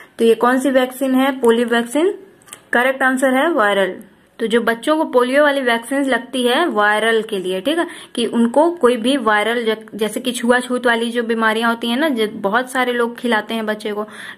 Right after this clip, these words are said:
तो वो छुआछूत वाली बीमारी ना हो जाए, इसीलिए पोलियो की vaccine लगवाई जाती है बच्चों को और उसे क्या कहते हैं, पोलियो vaccine को viral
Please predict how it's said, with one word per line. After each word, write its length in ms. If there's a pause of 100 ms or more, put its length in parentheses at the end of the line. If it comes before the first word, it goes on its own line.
तो 80
वो 340 (440)
छुआछूत 460
वाली 220
बीमारी 400
ना 120
हो 140
जाए, 240
इसीलिए 600
पोलियो 400
की 120
vaccine 440
लगवाई 380
जाती 340
है 100
बच्चों 320
को 240 (300)
और 180
उसे 280
क्या 180
कहते 320
हैं, 240 (260)
पोलियो 320
vaccine 400
को 160
viral 480